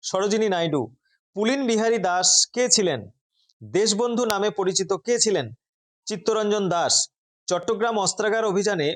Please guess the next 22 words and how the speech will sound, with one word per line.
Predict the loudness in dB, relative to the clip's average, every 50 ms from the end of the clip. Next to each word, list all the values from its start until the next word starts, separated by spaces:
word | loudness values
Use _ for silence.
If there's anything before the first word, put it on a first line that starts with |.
| -4 -4
অংশগ্রহণকারী | -4 -4 -2 -2 -2 0 0 -2 -2 -2 -2 -2 0 2 2 2
একজন | 2 0 -2 -2 -4 -2
নেত্রীর | -2 -4 -4 -4 -4 -4 -2 -2
নাম | 0 -2 -2 -4 -6 -12 _ _ -6
কল্পনা | -4 -4 -4 -2 -4 -4 -2 -2
দত্ত। | -2 -4 -4 -4 -2 -2 -2 -4 -6 _ _ _ _ _ _ _ _ _ _ -2
কোন | 0 0 0 2 0 2
দিনটি | 0 0 0 0 0 2
রশিদ | 2 2 2 2 2 2
আলী | 0 0 0 0
দিবস | 0 0 0 0 -2 -2
হিসেবে | -2 -2 -2 -2 -2 -2
পালিত | -2 -4 -2 -2 -2
হয়? | 0 0 -2 -2
বারোই | -2 -2 -2 0 0 0 -2 -2
ফেব্রুয়ারি। | -2 -2 -2 0 0 0 0 0 0 -2 -4 -6 _ _ _ _ _ _ _ _ _ _ _ _ _ -18 -14 -6
গদর | -2 -2 0 0 0 0 0 0 0 -2 -4 -4 -2
দল | -2 0 0 0 0 -2 -6 _ -2
কোন | -2 -2 0 0
শহরে | 0 0 0 2 0 0
প্রতিষ্ঠিত | -2 -2 -4 -4 -2 -2 -2 0 0 0
হয়েছিল? | 0 0 0 0 0 0